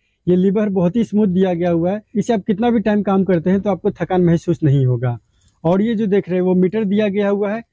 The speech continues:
और ये जो दिखाई दे रहा है ये आवर meter है। साथ ही आपको ये marching lever देखने को मिल जाता है आपको, जिसे आप आगे पीछे chain को करते हैं।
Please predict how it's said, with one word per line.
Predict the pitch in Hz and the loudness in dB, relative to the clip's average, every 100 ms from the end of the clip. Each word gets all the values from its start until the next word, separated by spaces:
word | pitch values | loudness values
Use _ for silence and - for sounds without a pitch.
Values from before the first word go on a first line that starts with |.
| _ _ _ | _ _ _
और | 190 202 | 0 2
ये | 220 | 2
जो | 220 226 | 2 0
दिखाई | 208 214 220 | 0 0 0
दे | 190 | 0
रहा | 165 | 0
है | 170 | 0
ये | 196 | 0
आवर | 185 175 180 | 0 0 2
meter | 156 131 139 131 | 2 0 -4 -4
है। | 135 131 113 113 _ _ _ - | -2 -4 -6 -12 _ _ _ -4
साथ | 175 180 | -2 0
ही | 233 | 0
आपको | 220 233 | -2 0
ये | 226 | 2
marching | 196 175 220 | 2 0 0
lever | 220 214 | 0 2
देखने | 190 196 208 | 2 0 -2
को | 208 | 0
मिल | 202 202 | 2 2
जाता | 196 190 202 | 2 0 0
है | 190 | 0
आपको, | 180 - 208 208 _ - | -2 -2 -4 -4 _ -2
जिसे | 165 190 202 | 0 0 0
आप | 196 - | -2 -2
आगे | 202 180 196 | -2 0 0
पीछे | 202 - 202 | -2 -4 -2
chain | 180 170 | 0 0
को | 170 165 | 0 0
करते | 147 131 139 | -2 0 -2
हैं। | 117 135 120 | 2 0 0